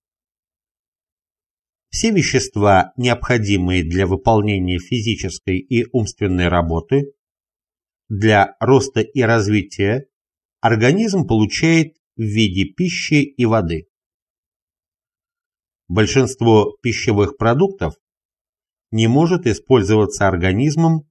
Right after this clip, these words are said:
без предварительной обработки. Она заключается в механической переработке пищи и химическом расщеплении её на простые растворимые вещества,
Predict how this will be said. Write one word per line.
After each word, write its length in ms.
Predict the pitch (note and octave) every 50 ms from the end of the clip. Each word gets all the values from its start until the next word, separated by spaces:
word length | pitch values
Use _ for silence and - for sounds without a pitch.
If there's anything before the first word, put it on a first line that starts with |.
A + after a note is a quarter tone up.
| _ _ -
без 380 | G2+ G2 G#2 A#2+ A#2+ A#2+ - _ _ _
предварительной 760 | - G#2+ A2 F#2+ G2 G2+ G2 G#2+ G2+ - A#2 A2 G#2 G#2 G#2
обработки. 760 | G#2 G#2 G#2 A2 A2+ A2+ G2 E2+ C#2+ - _ _ - D2 - _ _ _ _ _ _ _ _ _ _ _ _ _ _ _ _ _ _ _ _ _ _ _ _ _ _ _ _ _ _ -
Она 280 | A2+ A#2+ B2+ C3+ C3
заключается 1040 | A#2 A2+ A2+ - B2 A#2 A2 - - D3+ D3 C#3 C3 C#3 - - A#2+ A2 G#2+ - - _ -
в 40 |
механической 760 | A2 B2 A#2+ - - A#2 B2 C#3+ C#3+ - C3+ A#2+ - - A#2+ G#2+
переработке 800 | - - A2 G#2 G#2 G2+ G#2 G#2+ G#2+ A2+ A2+ A2+ _ - G#2 F2+
пищи 580 | - - - D#3 D3+ D#3 - - - G#2+ G#2
и 400 | G#2 - - C#3 C3 B2 A#2+ _ _
химическом 680 | - - - A#2 A#2+ D3 D3 - C#3 C3 - - A#2+ G#2
расщеплении 880 | G#2 G2+ F#2+ - - - A2+ A2 - A2+ B2+ C#3 C3+ C3+ C3 B2 A#2 G#2+
её 500 | G2+ G#2 G#2 F#2+ F#2+ G#2+ G2+ G2+ - _ _ _ _ _ _ _ _ _
на 140 | - A2+ A2+
простые 540 | A2 - A2+ G#2 G2 - - - E3 D3 A2
растворимые 680 | F2+ F2 - - G#2+ G2+ F#2+ F#2+ G2 G2 G2 G2+ G2+ G2
вещества, 720 | G#2 G2+ - - D3 D3 - - - E2 D2+ C#2 C2+